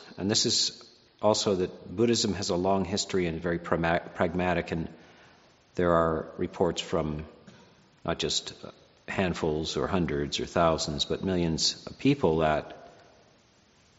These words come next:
there's transformation that takes place if you take these shortcuts. And, and the first shortcut is dismissal.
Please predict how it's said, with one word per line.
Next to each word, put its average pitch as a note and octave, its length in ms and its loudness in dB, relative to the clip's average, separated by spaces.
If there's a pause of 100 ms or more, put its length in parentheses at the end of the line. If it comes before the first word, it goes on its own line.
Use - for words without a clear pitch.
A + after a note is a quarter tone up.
(200)
there's E2 220 0
transformation F#2+ 680 4
that - 100 -4
takes - 220 -4
place - 680 0 (1500)
if - 220 -8
you C#2+ 100 -2
take E2 300 -4
these C#2+ 480 -4 (1000)
shortcuts. - 600 0
And, F2 340 -2
and F#2+ 320 0
the F#2 100 0
first - 500 -2
shortcut G2 460 0
is E2+ 120 0
dismissal. A#2 760 0